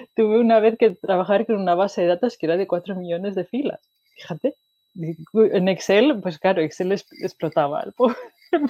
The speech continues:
pobre no, ni para atrás ni para adelante, yo, madre mía. Y estaba buscando, bueno, pues eso, por internet, a ver qué, qué podía hacer para poder trabajar con cuatro millones de filas,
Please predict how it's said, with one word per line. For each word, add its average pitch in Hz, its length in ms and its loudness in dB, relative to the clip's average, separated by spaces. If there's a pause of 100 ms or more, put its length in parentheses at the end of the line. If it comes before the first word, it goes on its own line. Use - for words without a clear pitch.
pobre 247 300 4
no, 220 420 0 (760)
ni 233 120 2
para 214 160 2
atrás 190 300 0
ni 214 60 -2
para 165 240 2
adelante, 160 360 -4
yo, 160 120 -6
madre 160 260 -4
mía. 151 260 -8 (400)
Y 190 60 2
estaba 208 280 6
buscando, 240 440 2
bueno, 196 240 -6
pues 160 220 -14
eso, 165 160 -10
por 151 140 -16
internet, 160 720 -6
a - 100 -10
ver 160 320 -4 (100)
qué, 165 300 -8
qué 156 80 -16
podía 185 240 -2
hacer 233 340 -2
para 147 200 -4
poder 156 260 -8
trabajar 170 420 -6
con 165 240 -10
cuatro 160 240 -8
millones 160 400 -8
de 170 80 -10
filas, 190 400 -4